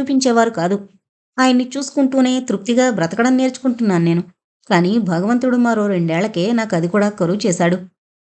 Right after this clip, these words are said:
తర్వాత గడిచిన నా జీవితం గురించి చెప్పుకోకపోవడమే మంచిది. జీవితంలో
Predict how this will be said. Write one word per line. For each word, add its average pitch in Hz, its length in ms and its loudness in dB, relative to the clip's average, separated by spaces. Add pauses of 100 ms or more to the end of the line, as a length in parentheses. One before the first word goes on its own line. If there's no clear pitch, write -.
(120)
తర్వాత 240 360 2
గడిచిన 269 480 0
నా 240 160 0
జీవితం 214 440 0
గురించి 226 560 -2
చెప్పుకోకపోవడమే 226 680 0
మంచిది. 185 400 0 (580)
జీవితంలో 254 680 0